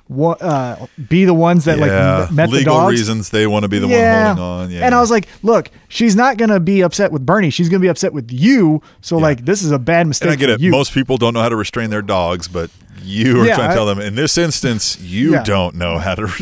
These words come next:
Speaker 2: like,
Speaker 1: You're right, yeah, like,
Speaker 2: I do, yeah.
Speaker 1: yeah, like, Bernie's not the issue. You are, lady. So anyhow,
Speaker 2: Mm-hmm.
Speaker 1: we get past it. They meet, and we're like, "You know what? We're gonna do it." So we bought the dog. So literally, like, an hour ago, we got a dog.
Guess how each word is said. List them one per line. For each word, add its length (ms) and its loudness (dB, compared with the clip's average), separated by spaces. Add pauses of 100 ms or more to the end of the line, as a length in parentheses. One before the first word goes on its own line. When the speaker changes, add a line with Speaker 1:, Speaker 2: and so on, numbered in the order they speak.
Speaker 2:
like, 160 2
Speaker 1:
You're 120 4
right, 160 -2
yeah, 160 2
like, 180 -2
Speaker 2:
I 140 -8
do, 360 -10
yeah. 220 -12
Speaker 1:
yeah, 240 0
like, 240 -2
Bernie's 480 0
not 220 0
the 80 2
issue. 340 0
You 320 2
are, 140 0
lady. 340 -2 (220)
So 140 -2
anyhow, 340 2
Speaker 2:
Mm-hmm. 580 -14 (100)
Speaker 1:
we 60 2
get 220 0
past 340 -2
it. 160 0 (640)
They 260 0
meet, 320 2 (100)
and 200 2
we're 100 2
like, 240 2
"You 80 2
know 100 4
what? 280 4 (580)
We're 160 0
gonna 160 4
do 160 2
it." 100 -12
So 100 0
we 100 6
bought 320 2
the 60 2
dog. 300 2 (160)
So 340 0
literally, 600 2
like, 200 0
an 120 -6 (100)
hour 420 2
ago, 460 0 (260)
we 240 2
got 180 2
a 60 0
dog. 400 0